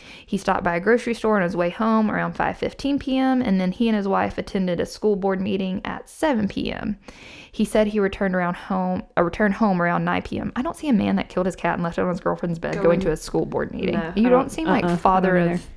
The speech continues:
Speaker 1: the year material or,
Speaker 2: Or
Speaker 1: like,
Speaker 2: if,
Speaker 1: P T A material.
Speaker 2: or if you do that, you're just covering up for
Speaker 1: Right.
Speaker 2: you being a shady person.
Speaker 1: Right. He said that on his way home, he saw the vehicle,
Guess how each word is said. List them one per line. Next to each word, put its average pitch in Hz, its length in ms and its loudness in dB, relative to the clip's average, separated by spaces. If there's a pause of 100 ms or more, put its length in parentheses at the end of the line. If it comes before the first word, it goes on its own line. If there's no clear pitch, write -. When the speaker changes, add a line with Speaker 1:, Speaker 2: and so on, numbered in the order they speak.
(100)
Speaker 1:
the 175 80 -2
year 165 360 -4
material - 480 -4
or, 160 100 0
Speaker 2:
Or 190 220 6
Speaker 1:
like, - 40 4
Speaker 2:
if, - 40 4
Speaker 1:
P 208 100 4
T 175 240 0
A 156 180 0
material. - 420 0
Speaker 2:
or 190 40 6
if 196 120 4
you 180 80 6
do 170 180 4
that, 170 200 2
you're 170 100 -2
just 170 180 -6
covering 165 380 -4
up - 220 -6
for 165 260 -8 (220)
Speaker 1:
Right. 170 360 2 (220)
Speaker 2:
you 170 180 0
being 165 160 -2
a 170 60 -2
shady 165 320 -4
person. 170 460 -2
Speaker 1:
Right. 170 320 -4 (880)
He - 140 -4
said 254 200 4
that 240 80 2
on 240 120 2
his 277 120 -2
way 240 140 2
home, 247 340 -2
he 240 160 -2
saw 214 240 0
the 202 100 0
vehicle, 214 840 0